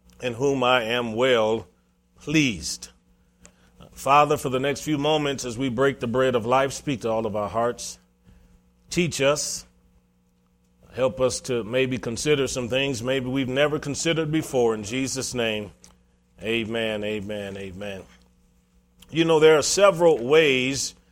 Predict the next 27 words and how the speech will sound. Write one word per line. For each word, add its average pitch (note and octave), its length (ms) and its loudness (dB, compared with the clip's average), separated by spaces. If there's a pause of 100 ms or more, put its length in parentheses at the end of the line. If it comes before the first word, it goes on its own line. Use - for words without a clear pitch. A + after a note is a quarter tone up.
(480)
that B2 340 4
a A#2 220 2 (100)
Christian B2+ 800 0 (560)
can B2 400 -2
live C3+ 460 2
his C#3 600 -2
or B2 400 2 (120)
her B2+ 360 0 (240)
life. A#2 640 0 (880)
And B2+ 560 0 (520)
the B2 160 0
first F3+ 500 2
is C3+ 460 2
you B2 260 -2
can B2+ 560 -4
live D3 200 2
your C#3+ 180 2
life C#3+ 240 2
selfishly. - 680 -2 (1300)
And G#2 320 -10
you C3 140 -2
can A#2+ 200 -6
make C#3 440 -4 (840)
everything D3 460 2
center D3 420 2
around D3 500 4
you. A#2+ 280 -2